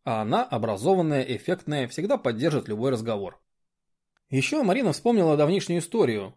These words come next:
Однажды она прилетела из отпуска и попросила одного своего прошлого воздыхателя встретить ее в аэропорту. Отдыхала она около месяца, поэтому при себе имела внушительный багаж. Получив чемоданы, вышла на площадь перед зданием аэровокзала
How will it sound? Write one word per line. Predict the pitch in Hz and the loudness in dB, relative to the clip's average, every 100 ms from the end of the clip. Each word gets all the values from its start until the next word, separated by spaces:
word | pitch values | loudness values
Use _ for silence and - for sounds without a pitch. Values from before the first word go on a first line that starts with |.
| - | -6
Однажды | 131 160 269 151 120 | -2 2 0 2 0
она | 110 147 262 | 2 0 0
прилетела | 160 156 156 190 | 2 0 2 4
из | 123 131 | 4 2
отпуска | 160 262 131 - 113 | 2 0 -2 -4 -4
и | 123 | -2
попросила | 131 123 123 123 240 151 113 | -4 0 -2 0 4 4 4
одного | 120 151 165 | 0 2 2
своего | - 120 165 117 | 0 0 0 2
прошлого | 131 208 170 131 | 0 0 2 2
воздыхателя | 123 120 131 110 110 101 | 2 -2 0 -2 -2 -6
встретить | - 160 156 139 | -4 0 0 0
ее | 143 147 | 2 2
в | 123 | 4
аэропорту. | 135 139 180 185 107 - _ _ _ - | 4 4 2 0 -6 -6 _ _ _ -8
Отдыхала | 120 147 - 294 147 | -2 -2 2 4 6
она | 123 123 | 4 2
около | 120 120 | 0 0
месяца, | 120 214 - 180 117 | 0 0 -2 -2 -2
поэтому | 110 127 180 139 | 0 0 0 -2
при | 113 113 | -2 -4
себе | 113 151 151 | -2 0 2
имела | 123 156 | 0 0
внушительный | 107 160 190 107 101 120 | 0 -2 -2 -4 -4 0
багаж. | 170 156 82 - _ _ _ _ _ _ _ | 0 0 -6 -10 _ _ _ _ _ _ _
Получив | 139 170 302 | 0 0 0
чемоданы, | - 127 120 202 247 147 120 | -2 -2 0 0 2 0 -2
вышла | 160 254 165 | -4 -4 -2
на | 127 127 | -2 0
площадь | 185 208 123 | 0 0 -2
перед | 135 123 | -2 -2
зданием | 117 135 120 117 | 0 0 0 -2
аэровокзала | 131 113 110 107 107 233 196 113 | -2 0 -2 -2 0 2 4 0